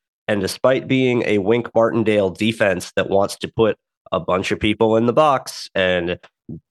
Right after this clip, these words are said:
dare quarterbacks to throw or, or, you know, lock people up and, and take your shots against single coverage, they're thirty-first in rushing yards allowed.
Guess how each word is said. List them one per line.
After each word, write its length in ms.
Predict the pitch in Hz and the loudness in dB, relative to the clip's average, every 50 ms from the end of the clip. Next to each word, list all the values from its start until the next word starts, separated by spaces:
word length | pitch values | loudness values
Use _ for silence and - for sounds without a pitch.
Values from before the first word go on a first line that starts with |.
| _ _ _ | _ _ _
dare 280 | - - 92 104 104 98 | -2 0 2 2 0 0
quarterbacks 600 | - 113 117 117 120 113 120 123 123 123 - - | 2 2 2 2 2 2 2 2 2 0 -4 -6
to 100 | - 127 | -6 -6
throw 500 | 120 - 131 147 143 131 131 131 131 127 | -4 0 2 4 4 4 4 4 4 4
or, 100 | 123 120 | 4 4
or, 380 | 117 113 95 110 110 104 98 - _ - | 4 4 2 2 2 0 -2 -4 _ -4
you 140 | 104 110 | 0 2
know, 240 | 104 95 90 87 - _ _ _ | 2 2 2 0 -4 _ _ _
lock 280 | 92 101 113 120 - - | 0 2 2 2 0 -2
people 300 | - 123 113 120 117 123 | -4 -2 0 2 2 4
up 220 | 127 123 - - | 2 2 2 2
and, 120 | 120 113 110 | 2 2 2
and 300 | 78 85 107 104 104 - | 2 2 0 0 0 0
take 220 | - 127 120 - | 0 -2 -2 -2
your 80 | 131 - | -2 0
shots 320 | - 135 127 123 - - | 2 2 2 0 -2 -4
against 280 | 113 117 127 - - - | -2 -2 -2 -2 -2 -2
single 240 | - 127 117 120 113 | -2 0 2 0 0
coverage, 520 | - 143 143 123 123 107 98 92 - - _ _ _ _ _ _ - | 0 0 0 2 2 0 0 -2 -4 -8 _ _ _ _ _ _ 0
they're 160 | 113 120 117 - _ - | 0 0 0 -2 _ 0
thirty-first 760 | 131 139 151 151 135 113 - _ - 123 139 127 - - - | 2 2 2 2 0 -4 -4 _ 2 2 2 2 0 -2 -2
in 100 | 104 90 90 | -2 0 2
rushing 300 | 95 104 - - 95 87 | 0 0 0 0 -2 -2
yards 260 | 82 76 76 78 - | 0 -2 -2 -4 -4
allowed. 340 | 85 73 78 78 57 - | -4 -2 -2 -4 -4 -6